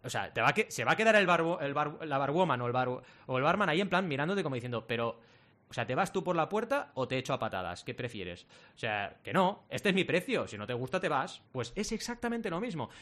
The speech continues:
Y esto es lo mismo, oye, ¿puedes obligar a alguien a trabajar para ti? No. Por más que le pagues, ¿eh? Te devuelve el dinero y ya está. Eso también se pone, ¿eh? En esa condición pone, "Oye,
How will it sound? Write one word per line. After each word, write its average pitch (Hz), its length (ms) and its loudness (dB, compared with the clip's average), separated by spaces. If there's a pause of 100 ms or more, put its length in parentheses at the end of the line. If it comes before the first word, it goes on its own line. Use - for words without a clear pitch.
(100)
Y 135 60 2
esto 120 140 0
es 196 60 0
lo 156 80 2
mismo, 190 220 0
oye, 180 180 0 (300)
¿puedes 170 260 2
obligar 143 320 2
a 120 60 4
alguien 120 180 0
a 117 60 -2
trabajar 117 340 0
para 107 160 0
ti? 113 300 -4
No. 127 280 -2 (460)
Por 110 160 -4
más 117 160 -2
que 190 60 2
le 127 100 0
pagues, 147 320 2
¿eh? - 180 -6
Te - 80 -10
devuelve 101 280 -4
el 120 60 -2
dinero 127 220 -2
y 196 40 -2
ya 123 80 -2
está. - 420 -2
Eso - 160 -10
también 135 180 -4
se 120 100 -6
pone, 143 320 -2
¿eh? 185 60 -4
En 117 80 -6
esa - 140 -8
condición 135 420 0 (340)
pone, 120 200 -2
"Oye, 131 320 0